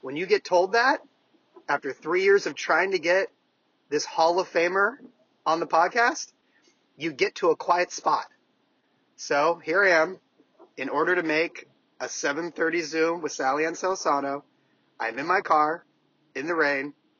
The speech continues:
driving to the office, and I hope to get to the office on time and ready so I can set up my mic and my computer and pull off this interview.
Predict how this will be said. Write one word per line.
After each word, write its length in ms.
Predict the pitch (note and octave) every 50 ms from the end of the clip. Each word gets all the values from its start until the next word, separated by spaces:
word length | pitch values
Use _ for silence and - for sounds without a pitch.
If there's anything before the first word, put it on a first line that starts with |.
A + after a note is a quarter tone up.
| _ _ _
driving 360 | - - C#3 C3 C#3 D3+ E3+
to 80 | E3+ F3+
the 120 | F3+ F3
office, 580 | D3+ B2+ A2+ G#2 - A#2+ A2 - - - - - _ _ _ _ _ _ _ _ _ _ _
and 80 | C3 A#2+
I 100 | A2+ G#2+
hope 200 | G#2+ D3 D3+ -
to 80 | F3+
get 160 | D3+ E3+ C3+ D3+
to 60 | E3
the 80 | D#3+
office 400 | D#3 D3+ D#3 D3+ - E3 D3+ - - _
on 200 | B2+ C3+ D#3 F3
time 440 | - - D3 C3 C3 C3+ C#3+ D3 - _ _ _ _ _ _
and 180 | C#3+ C#3+ D3 C#3
ready 340 | C3+ B2+ A#2+ B2 C3 C#3+ - _ _ _ _ _ _ _ _ _ _ _ -
so 120 | - C#3+
I 60 | A#2+
can 140 | A2 B2 G#2
set 220 | - - C#3+ C3+
up 200 | D3 D#3 D3+ - _ -
my 180 | D3 D3+ D3+
mic 540 | D3+ C#3+ C3+ C3 C3+ C#3+ - - - - _ _ _ _ -
and 80 | B2
my 100 | C3 C3
computer 600 | C3+ - D3 - C#3+ C3 B2+ C3 B2+ B2+ B2+ - _ _ _ _ _ _ _ _ _ _ -
and 140 | A#2+ A#2
pull 180 | - - C#3+ B2+
off 200 | B2+ B2 B2+ -
this 180 | C#3+ A#2+ - C3
interview. 320 | A2 A2+ A2 G2 E2